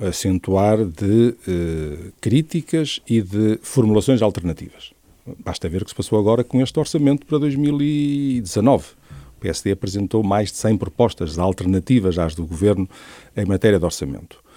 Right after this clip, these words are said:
E, portanto, tem havido um conjunto variado de propostas. Eh,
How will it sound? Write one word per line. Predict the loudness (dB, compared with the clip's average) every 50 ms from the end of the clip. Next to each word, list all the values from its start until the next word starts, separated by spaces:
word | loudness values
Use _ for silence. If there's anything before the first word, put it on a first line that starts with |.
| -20 -20 -20 -20 _ _ _ -8
E, | -8 -8
portanto, | -6 -4 -4 -2 2
tem | 2 4 6 6 6
havido | 4 4 4 2 2 2 2
um | 0 0
conjunto | 0 0 0 2 0 0 0
variado | 0 2 2 4 2 2 0 -2
de | -6
propostas. | -12 -12 -14 -6 -2 0 0 0 0 -4 -8 -8 -8 -8 -12 -16 _ _ _ _ _ _ _ _ _ _ -4
Eh, | -2 0 0 2 0 0 0 -2 -4